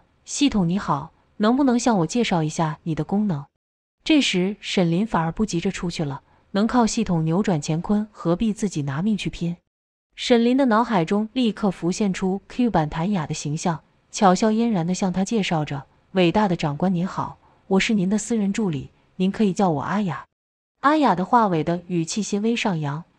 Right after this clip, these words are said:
透着一股活泼欢快劲。“本系统为红警系统，和您所知的红警游戏一样，通过收集贵金属、宝石获取资源建造单位。基础兑换规则为：每一克黄金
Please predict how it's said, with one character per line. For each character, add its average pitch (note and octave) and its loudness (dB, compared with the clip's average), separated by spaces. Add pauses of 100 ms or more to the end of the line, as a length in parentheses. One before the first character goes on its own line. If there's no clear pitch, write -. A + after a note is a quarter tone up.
(120)
透 A#3+ 2
着 F3 2
一 F3+ 0
股 D3+ -4
活 D#3+ -2
泼 G#3 -2
欢 A3+ -2
快 A3 -2
劲。 F3+ -6 (580)
“本 A3+ 4
系 C4 2
统 F#3+ 2
为 F3 0
红 G3+ 0
警 E3+ -4
系 G#3 -6
统， D#3 -8 (260)
和 A#3+ 0
您 A#3 2
所 F3 0
知 F#3 -4
的 F3+ 0
红 E3+ -2
警 E3+ -4
游 D3+ -2
戏 F3 -6
一 D3+ -6
样， D3+ -6 (320)
通 G#3+ 0
过 G3+ 4
收 A3+ 0
集 F#3 -4
贵 G3 0
金 A3 -2
属、 - -6 (260)
宝 F#3 6
石 G3 0
获 G#3 4
取 E3+ -4
资 G3+ -4
源 F3 0
建 G3 -2
造 D3+ -4
单 E3+ -4
位。 D#3 -8 (520)
基 C4 2
础 G3 0
兑 G#3 2
换 G3 2
规 A3 2
则 F#3 0
为： E3 0
每 E3 0
一 D#3+ -2
克 F#3 -4
黄 D#3 -2
金 G3 -2